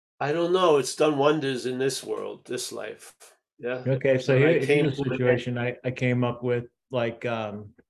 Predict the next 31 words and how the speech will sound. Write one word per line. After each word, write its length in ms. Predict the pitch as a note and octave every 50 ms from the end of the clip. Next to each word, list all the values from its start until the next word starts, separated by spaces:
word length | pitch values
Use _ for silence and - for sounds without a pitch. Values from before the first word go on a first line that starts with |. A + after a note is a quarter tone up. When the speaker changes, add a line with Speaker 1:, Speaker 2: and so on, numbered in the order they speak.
| _ _ _ _ _ _ _ _ _ _ _ _ _ _ -
Speaker 2:
I 80 | A2+ A#2
was 160 | A2+ A2+ -
taking 320 | - B2+ A2 - A#2 A2+
calculus 500 | - A#2+ A2+ A2+ A2 - A#2 A2+ A2 -
last 260 | A#2+ A2+ G#2+ G#2+ -
semester, 580 | - A2+ G#2+ A2 G#2+ G2+ - - G#2+ G2+ G2+ - _ _ _ _ _ _ _ _
and 220 | - A#2 A#2 A2+ A2
I, 440 | A2+ A2+ A2+ - A2+ A2+ A#2+ A#2 A#2 _ _ _ - E3+ E3+
I, 140 | E3 D3 C3
I 40 | A#2
tried 420 | A2 - - A2+ G#2+ G#2 G#2 G#2
my 140 | G#2+ G2+ G2+
hardest, 480 | G2 G2 G2+ G#2 G2+ G2+ G2 F#2+ - G#2+
man, 200 | G#2 G2 G2 G#2
I 80 | A2+ A2+
really 320 | A2 A2 G#2+ G#2+ G#2 G2
did. 300 | G2 G2+ G2+ G2+ G2+ G2+ - _ _ _ _ _ _ _ _ -
And 120 | A#2 A#2 A#2+
I, 200 | B2+ C3 C#3+ C#3
I 40 |
didn't 300 | C3+ D#3+ D#3+ D3+ D#3 D3+
give 180 | C#3+ D3+ D3 C#3+
up, 400 | D3+ B2 G#2 G2 G2+ - - _ -
but 100 | B2+ A2+
I 80 | A#2 A#2+
didn't 300 | A#2+ C3+ C3 B2+ B2 -
pass 260 | C3+ B2+ B2 A#2+ -
the 80 | - G2+
class, 500 | - C#3 D3 B2+ F#2 D#2 E2 - - -
you 80 | G#2
know? 380 | G2 G2+ G#2 A2+ A2+ A2 -